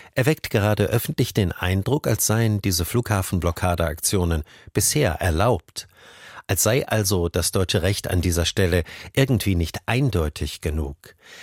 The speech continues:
Er spricht von rechtsfreien Räumen an Flughäfen, von Strafbarkeitslücken.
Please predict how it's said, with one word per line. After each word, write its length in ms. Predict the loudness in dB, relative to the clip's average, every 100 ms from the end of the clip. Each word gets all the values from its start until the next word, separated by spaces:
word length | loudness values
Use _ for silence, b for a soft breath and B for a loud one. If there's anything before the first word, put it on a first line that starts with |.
| B B
Er 100 | 0
spricht 360 | 0 -2 0
von 180 | 2 2
rechtsfreien 760 | 2 0 -2 -4 -2 0 2
Räumen 420 | 2 2 2 2 2
an 140 | 0
Flughäfen, 720 | 0 -2 0 0 0 -2 -4 B B B
von 200 | -4 -2
Strafbarkeitslücken. 1500 | -2 0 0 0 -2 -2 -2 -4 -2 -4 -4 -6 -6 -8